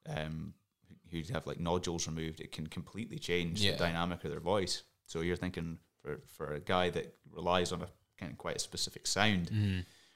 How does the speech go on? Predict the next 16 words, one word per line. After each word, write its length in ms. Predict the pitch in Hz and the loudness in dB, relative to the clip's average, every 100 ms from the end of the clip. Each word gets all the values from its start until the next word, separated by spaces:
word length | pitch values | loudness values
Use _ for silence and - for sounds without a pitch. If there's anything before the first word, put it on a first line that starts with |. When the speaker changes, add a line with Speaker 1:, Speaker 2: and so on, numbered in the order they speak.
| _ | _
Speaker 1:
for 100 | - | -4
what 240 | 82 85 76 | -2 0 0
the 60 | |
music's 340 | 85 101 104 90 | 0 0 0 -2
all 100 | 82 | 0
about, 280 | 82 82 - - - | 0 -2 -4 -10 -12
um, 340 | 85 80 80 73 - | -6 -6 -6 -8 -6
what 140 | 98 | -4
was 120 | 90 | -2
it, 200 | 80 - _ - | -4 -6 _ -14
what 80 | - | -6
was 80 | 101 | -4
he 60 | |
gonna 100 | 85 | -2
be 140 | 80 113 | 0 0
like? 360 | 78 - - | 0 -4 -14